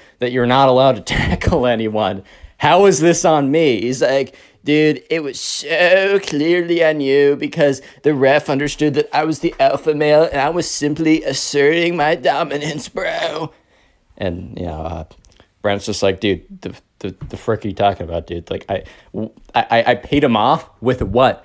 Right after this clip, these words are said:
The five dollar allowance I get a week? With what? My, my used smelly, stinky socks? What, what do I have?" And he's like, "I don't know, man. May-, I, I don't know. Maybe he took his daughter on a date 'cause his daughter's so ugly she'd never get a date.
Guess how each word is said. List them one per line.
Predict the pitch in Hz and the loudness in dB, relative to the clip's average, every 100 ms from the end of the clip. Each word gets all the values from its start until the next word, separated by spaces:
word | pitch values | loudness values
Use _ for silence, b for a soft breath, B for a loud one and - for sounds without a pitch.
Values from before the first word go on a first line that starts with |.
| - | -6
The | 117 | -6
five | - 123 131 147 | -2 2 4 4
dollar | 139 143 127 | 4 4 4
allowance | 101 101 113 135 135 | 2 0 -2 -4 -2
I | 113 | -2
get | 113 | 0
a | 107 | 0
week? | 95 131 147 - b b | 0 -4 -6 -14 b b
With | 127 113 | -2 -2
what? | 110 139 113 - b b | 2 4 4 2 b b
My, | 127 120 | -2 -2
my | 139 127 | 0 0
used | 120 143 160 - - | 0 -2 -2 -6 -10
smelly, | - - 156 151 151 | -12 -4 2 4 2
stinky | 139 - 143 139 151 | 0 -2 -2 0 -4
socks? | - 123 139 208 - - - b b | 0 2 4 2 -2 -10 -12 b b
What, | - 180 185 202 | -6 0 2 4
what | 214 | 4
do | 226 | 4
I | 196 147 | 4 4
have?" | 185 220 170 120 | 4 4 4 2
And | 127 | -2
he's | 127 | 0
like, | 123 120 | 0 2
"I | 135 | 2
don't | 143 | 2
know, | 135 120 | 2 0
man. | 113 107 107 107 - - - b b b - | 0 -2 -4 -8 -16 -20 -20 b b b -2
May-, | 131 131 | 0 2
I, | 117 120 110 117 | 2 2 4 2
I | |
don't | 139 110 | 2 0
know. | 98 | -2
Maybe | 104 110 113 | -2 -4 -4
he | 113 | -4
took | 123 | -4
his | 113 | -2
daughter | 101 104 113 120 | 2 4 4 2
on | |
a | 127 | 0
date | 127 135 139 | 2 2 2
'cause | 95 | -6
his | 95 | -2
daughter's | 104 104 104 | 2 2 2
so | - | -2
ugly | - 107 104 113 | -2 0 0 -2
she'd | - 104 | -4 -6
never | 101 104 | -4 -2
get | 110 | -2
a | 101 | -2
date. | 95 113 127 | 2 2 2